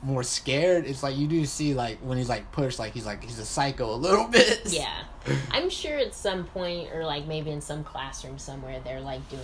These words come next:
Speaker 2: a full analysis, breakdown of these movies, you know, and what it was about, and, you know, I mean, it's really relative,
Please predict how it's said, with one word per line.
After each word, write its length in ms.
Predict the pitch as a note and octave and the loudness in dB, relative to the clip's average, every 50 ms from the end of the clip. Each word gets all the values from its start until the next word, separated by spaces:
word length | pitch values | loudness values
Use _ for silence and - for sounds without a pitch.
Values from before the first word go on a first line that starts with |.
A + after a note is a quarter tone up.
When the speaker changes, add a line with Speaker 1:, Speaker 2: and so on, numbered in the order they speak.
| C3 | -10
Speaker 2:
a 40 | C3+ C3+ - | -10 -12 -10
full 180 | - D#3 D3 B2+ | -8 -6 -6 -6
analysis, 800 | C3 C3 B2+ A#2+ A2+ A#2+ C3 - - - B2 C3 C3+ C3+ - - D3+ | -8 -10 -10 -10 -10 -8 -8 -10 -10 -10 -10 -10 -10 -10 -12 -12 -10
breakdown 600 | C3 C3 B2 B2 - - - B2+ C3 C3 C3 C3+ | -10 -10 -10 -10 -12 -14 -14 -14 -12 -12 -10 -10
of 60 | B2+ B2+ - D3 | -10 -12 -12 -10
these 180 | C3+ C3+ C3+ - | -10 -10 -8 -8
movies, 600 | C3+ C#3 C3 B2+ B2+ C#3 B2+ C3 B2+ B2+ B2+ - | -8 -8 -8 -10 -10 -10 -10 -10 -10 -10 -10 -10
you 80 | B2+ C3 | -10 -10
know, 80 | C3+ C3 | -10 -10
and 340 | B2 B2 B2 A#2+ F#2 D#3 - - - - - - - - - | -12 -12 -12 -12 -14 -14 -14 -14 -16 -16 -16 -16 -16 -12 -8
what 160 | - C#3+ C#3 | -6 -4 -4
it 80 | B2 A#2+ | -4 -6
was 160 | B2+ C3+ C3 | -8 -8 -10
about, 560 | B2+ B2 B2 A#2+ A#2+ B2 B2+ B2 A#2+ A#2 A2+ - | -10 -12 -10 -10 -8 -6 -6 -6 -6 -8 -10 -12
and, 260 | G2+ G2+ - A#2 C3 C3 - - - - - - - - - - - - - - - - - - - - - - D3+ E3 | -14 -14 -14 -14 -14 -14 -16 -18 -20 -20 -18 -18 -18 -18 -18 -18 -18 -18 -16 -16 -16 -16 -16 -16 -16 -16 -14 -8 -4 -2
you 80 | F3+ | -2
know, 260 | D#3+ C#3+ C#3+ D#3+ D#3+ D#3 - | -2 -2 -2 -4 -4 -4 -4
I 80 | E3 | -2
mean, 160 | F#3+ F#3+ F#3+ F#3 | 0 0 0 0
it's 160 | F3+ E3+ F#3 | 0 -2 -4
really 240 | A3+ D4 F4 B3+ D#3 | -4 -2 -2 -2 -4
relative, 680 | C#3 C#3 C#3 C4 D#4 A3 - - G3 F#3+ G3 A3 | -4 -2 0 0 0 0 -2 -2 -2 -2 -2 -2